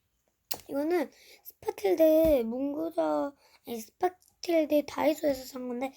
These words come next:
또 똑같이 스파틀드 다이소에서 샀어요. 이거는 바풍 슬라임, 어, 이천 원이에요.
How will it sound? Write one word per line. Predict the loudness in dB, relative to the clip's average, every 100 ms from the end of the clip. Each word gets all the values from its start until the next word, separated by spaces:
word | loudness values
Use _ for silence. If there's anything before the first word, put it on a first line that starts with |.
| -18 _ _
또 | 0 0 0
똑같이 | -8 -4 -6 -6 -2 -2 -2 _ _ _ _ _ _ _
스파틀드 | _ -18 -4 -4 -2 -4
다이소에서 | -4 -6 -6 -8 -12 -12 -14
샀어요. | -20 -20 -20 -10 -6 -4 -4 -4 _ _ _ _ _
이거는 | -10 -2 -2 -2 _ _ -20 -20 _ _ _ _ _ _ _ _ _
바풍 | -4 -4 _ -2 0 0
슬라임, | -2 -2 0 0 0 2 2 2 _ _ _ _ _ _ _ _ _ _ _ _ _ _ _ _ -10
어, | -8 -6 -4 -4
이천 | -4 0 2 4
원이에요. | 2 2 2 2 0 -4 -2 -2 -4 _ -8 -6 -6 -10